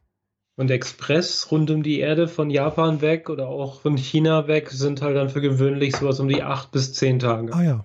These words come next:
Speaker 2: hm. Gut, ich hab noch nie was per Express bestellt, aber ja, das Witzige ist ja, dass der Express mehr kostet wie das Buch, also, also die Bücher.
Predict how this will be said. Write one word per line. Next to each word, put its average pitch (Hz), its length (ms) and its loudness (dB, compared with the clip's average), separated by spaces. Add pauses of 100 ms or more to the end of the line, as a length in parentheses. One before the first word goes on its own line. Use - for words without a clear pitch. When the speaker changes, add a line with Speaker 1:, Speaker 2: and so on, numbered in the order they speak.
Speaker 2:
hm. 143 280 -4 (320)
Gut, 196 140 2
ich 160 80 0
hab 175 100 -2
noch 165 80 4
nie 175 140 2
was 170 160 0
per 160 160 0
Express 156 340 -2
bestellt, 202 500 0 (640)
aber 156 360 2 (280)
ja, 135 280 0
das - 160 -2
Witzige 208 260 2
ist 180 80 0
ja, 190 80 2
dass 170 160 2
der 180 120 2
Express - 380 0
mehr 165 140 4
kostet - 380 -2
wie 175 60 0
das 151 160 0
Buch, 143 380 -2 (260)
also, 165 180 0
also 156 180 0
die 139 120 -2
Bücher. 147 360 -2